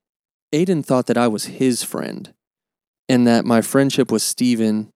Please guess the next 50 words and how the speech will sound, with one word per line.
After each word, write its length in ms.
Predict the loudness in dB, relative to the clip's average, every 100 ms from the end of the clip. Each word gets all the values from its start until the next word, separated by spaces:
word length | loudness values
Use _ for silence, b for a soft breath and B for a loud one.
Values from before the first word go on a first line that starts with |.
| _
my 120 | -4 0
friendship 360 | 2 2 0
with 140 | -2 -4
Steven 420 | -2 -2 0 0
was 160 | -2
by 280 | 0 0 0
default 640 | -2 -4 0 0 0 -4 -14 -4
through 500 | 2 4 2 0 -4 _ _ _ _
Aiden. 380 | -4 -4 -6 -14 -20 _ _
Like, 220 | -4 -4
he 240 | -2 -2 0
thought 280 | 0 -2
that 100 | 0
I 80 | 0
was 140 | 0 0
coming 260 | -2 0
over 160 | -2 -4
to 120 | -6
their 240 | -2 -2
house 240 | -2 -4 -4
to 100 | -6
hang 200 | -4 -2
out 140 | -2
with 140 | -4 -8
him, 460 | -4 -2 -2 -6 -10 _ _ _ _ _ _ _ _ _
not 340 | -4 0 0 0
that 100 | 0
I 80 | 0
was 120 | 0
coming 380 | -2 -2 0 -2
to 160 | -4
his 200 | -4 -4
house 200 | -2 -2
to 100 | -2
hang 180 | -2 0
out 80 | 0
with 80 | -2
his 180 | -4 -4
dad 400 | -2 -2 -2 -4
and 140 | -2
then 80 | -2
just 220 | -2 -2
see 240 | -2 0 0
him, 340 | -2 -2 -2
you 120 | -4 -4
know, 160 | -2
by 160 | -4 -8
default. 420 | -4 -2 -2 -2 _ _ B B -6
Um, 400 | -2 0 -2 -4
so 440 | -4 -2 -2 -4